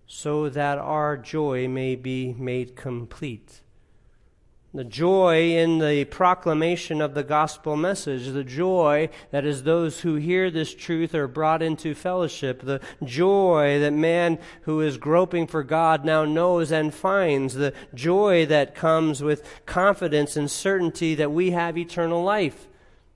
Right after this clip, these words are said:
As verse two indicates, "I'm writing that you would know of the eternal life.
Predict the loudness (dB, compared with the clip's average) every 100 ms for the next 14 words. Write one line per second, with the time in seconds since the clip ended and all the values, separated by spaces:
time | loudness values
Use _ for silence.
0 | _ _ _ -14 -8 -2 -2 -2 0 0
1 | 0 -2 -2 -2 -4 -10 -20 -20 _ _
2 | _ _ -6 -2 2 4 4 4 2 2
3 | 0 0 -2 0 0 0 0 2 2 0
4 | 0 -2 -2 -2 0 0 0 0 -4 -10